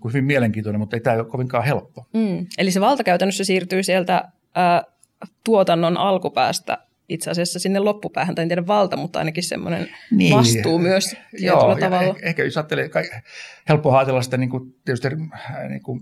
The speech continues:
Speaker 1: monetaaristen arvojen kautta, ja, äh, nyt tällä hetkellä, jos, jos tästä sähkömarkkinasta tää tasapainottamisen tai säädön osuus lienee jotain viittä prosenttia, niin se tulee nousemaan sinne kahteenkymmeneenviiteen jo tämän vuosikymmenen loppupuolella, eli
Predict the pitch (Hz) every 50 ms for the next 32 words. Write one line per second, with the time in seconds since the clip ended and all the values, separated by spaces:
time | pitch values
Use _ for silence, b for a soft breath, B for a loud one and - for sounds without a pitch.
0 | - - 202 160 147 147 143 135 123 - 123 110 113 107 - - 120 113 113 117
1 | 113 117 113 110 110 110 - 113 110 107 107 - 120 117 113 107 107 - - 190
2 | 190 - _ _ _ _ - - - - - - - _ _ - - _ - -
3 | 107 110 135 127 127 - 135 135 135 123 120 117 120 123 117 110 113 113 120 113
4 | - - - - 147 135 107 - - - 110 - - 127 123 117 - 117 117 117
5 | 113 - - 113 117 107 - - 117 113 120 117 113 113 107 b b b b b
6 | b b b b b b b _ - 135 113 120 120 - 123 117 113 120 113 -
7 | - 113 120 113 113 110 - 123 113 - - 131 120 113 107 107 104 110 113 110
8 | 113 107 101 98 - - 113 107 104 107 107 107 107 104 - 110 107 104 113 110
9 | 107 110 - 101 98 104 101 98 104 98 95 - - 110 104 101 104 107 104 -
10 | 120 113 107 104 113 120 117 110 107 110 101 110 107 107 - 123 107 101 - -
11 | 107 98 98 101 101 98 98 95 98 101 95 95 - 104 104 104 98 - 104 101
12 | 98 95 98 98 95 - 104 - _ _ _ _ - - 107 98 95 95 95 95
13 | 101 101 - - 110 - - 101 95 98 98 92 92 92